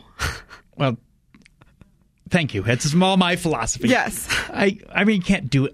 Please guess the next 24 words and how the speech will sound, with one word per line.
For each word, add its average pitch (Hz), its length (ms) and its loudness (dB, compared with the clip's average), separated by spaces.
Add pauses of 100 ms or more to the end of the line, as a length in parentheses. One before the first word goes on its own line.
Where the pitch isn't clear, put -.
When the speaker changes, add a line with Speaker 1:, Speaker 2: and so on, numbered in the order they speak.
Speaker 2:
everything 110 580 -2
now, 95 260 -6
but, 131 260 0 (560)
um, 120 420 -4 (380)
I 175 80 -2
don't 220 60 0
know. 202 80 2
What 151 120 2
are, 185 140 2
what 170 200 -2
are 175 120 2
you 147 160 -2
putting 120 280 -2
off? - 300 -16 (1300)
Speaker 1:
Oh, 220 560 2
I 277 140 2
think 370 240 0
there's 440 340 4
just 285 180 -2
a 294 60 4
lot 220 320 2
of 208 280 -4
big 208 360 2
projects 196 920 -2